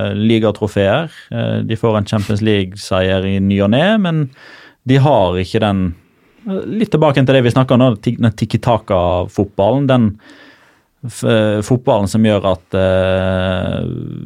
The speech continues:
veldig mange andre fotballsupportere som heier på andre lag, velger å sette seg ned og se Barcelona rett og slett fordi de har lyst til å bli skikkelig underholdt. Eh,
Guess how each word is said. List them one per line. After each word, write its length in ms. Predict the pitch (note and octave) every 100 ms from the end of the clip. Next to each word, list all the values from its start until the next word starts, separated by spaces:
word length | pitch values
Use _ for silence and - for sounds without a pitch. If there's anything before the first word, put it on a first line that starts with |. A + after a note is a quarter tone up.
| - - G#2+
veldig 400 | G#2+ A2+ A2 A2
mange 480 | G2 G2 A2 A2 A2 -
andre 460 | G#2 G2+ G#2+ A2+ C#3+
fotballsupportere 1000 | C3 - G2+ G#2 - G2+ F2 G2+ F#2+ F#2
som 220 | G#2 G2+
heier 500 | G2+ G2+ G#2 A2+ G#2
på 240 | - G#2 -
andre 360 | G#2 A2+ A2
lag, 280 | A#2 G2 F#2
velger 320 | F#2+ F#2+ A2 A2
å 40 |
sette 220 | G2 F#2+
seg 80 | G2+
ned 120 | G#2+
og 60 | G#2
se 280 | - G#2+ F#2
Barcelona 520 | F2 - G#2+ G#2 F#2+
rett 140 | G#2 -
og 60 | G2+
slett 100 | F#2
fordi 220 | G2+ G2+
de 60 | G2
har 80 |
lyst 180 | G2+ G2
til 80 | G#2+
å 40 |
bli 180 | G2 F#2+ G2
skikkelig 500 | G#2 - - A2 B2+
underholdt. 520 | A#2 C#3+ C#3+ G2 - - _ _ - - - - - -
Eh, 920 | A2 A2 G#2+ A2 A2 G#2+ G2+ G2